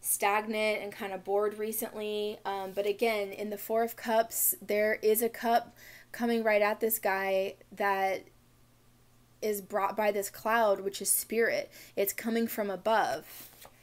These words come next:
This matches the Ace of Cups perfectly.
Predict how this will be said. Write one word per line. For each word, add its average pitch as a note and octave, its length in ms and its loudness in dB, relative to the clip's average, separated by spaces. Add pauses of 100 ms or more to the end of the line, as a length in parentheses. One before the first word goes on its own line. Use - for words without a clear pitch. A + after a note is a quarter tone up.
(300)
This A3 200 -4
matches A3+ 460 -2
the G3 200 -2
Ace A3 360 2
of G3 460 4 (420)
Cups - 400 -4
perfectly. B3 720 -4